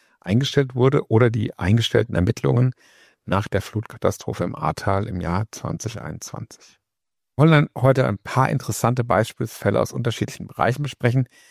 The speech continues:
Diese können freilich nicht alle Facetten der Thematik abdecken, aber sie vermitteln einen Eindruck, wo das Strafrecht als Mittel zur Kontrolle der Politik in Betracht kommt und wo es in unserem demokratischen Rechtsstaat an seine Grenzen stößt.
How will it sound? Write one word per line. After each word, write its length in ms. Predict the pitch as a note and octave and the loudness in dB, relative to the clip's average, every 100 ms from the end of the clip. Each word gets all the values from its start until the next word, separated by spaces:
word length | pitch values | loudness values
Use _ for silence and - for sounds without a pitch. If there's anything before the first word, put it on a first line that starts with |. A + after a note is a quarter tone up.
| - - _ | -20 -20 _
Diese 140 | A2 A#2 | 0 2
können 220 | C3 B2 | 4 2
freilich 340 | - G#2+ A2+ | 2 0 2
nicht 220 | A2+ - | -2 -4
alle 180 | F2+ G#2 | -2 -2
Facetten 420 | - F#2+ - - | -2 -4 -6 -6
der 120 | - - | -8 -6
Thematik 420 | - E2 - - | -6 -6 -8 -8
abdecken, 460 | - - E2+ - - | -10 -8 -10 -8 -10
aber 340 | - G2 C#3 D#3+ _ - _ _ | -2 2 2 0 _ -20 _ _
sie 180 | B2 | -4
vermitteln 320 | G#2+ C3+ D#3 C#3+ | 4 4 6 2
einen 160 | A#2 | 2
Eindruck, 420 | - A2 D#3+ D3 | 0 2 2 2
wo 120 | A#2+ A#2 | 0 2
das 180 | A2 | 2
Strafrecht 480 | - - F#2 D#3+ - | 0 0 2 2 0
als 200 | - - | -6 -2
Mittel 200 | C#3 D3 | -2 -2
zur 140 | C3 - | -8 -8
Kontrolle 500 | - - - G2+ C3 | -10 -8 0 2 4
der 120 | G2 | 0
Politik 480 | - E2+ - D3+ - | -2 -10 0 0 2
in 80 | |
Betracht 400 | C3 - - A2+ | 0 -2 -4 -4
kommt 200 | - A2+ - - | 0 0 -2 -12
und 120 | G2 | -4
wo 140 | G2+ | 0
es 140 | G#2 - | 0 -2
in 40 | |
unserem 220 | A#2 F2 | -8 -6
demokratischen 640 | F2 E2+ - E2+ E2+ - - | -6 -8 -6 -4 -4 -6 -12
Rechtsstaat 560 | D2 - - F2+ F2 - _ _ _ _ _ _ _ | -16 -20 -12 -10 -10 -14 _ _ _ _ _ _ _
an 160 | F#2 F2+ | -16 -10
seine 220 | D#2 F2 | -10 -10
Grenzen 420 | - - - - | -14 -20 -20 -20
stößt. 440 | - - - - | -20 -20 -20 -20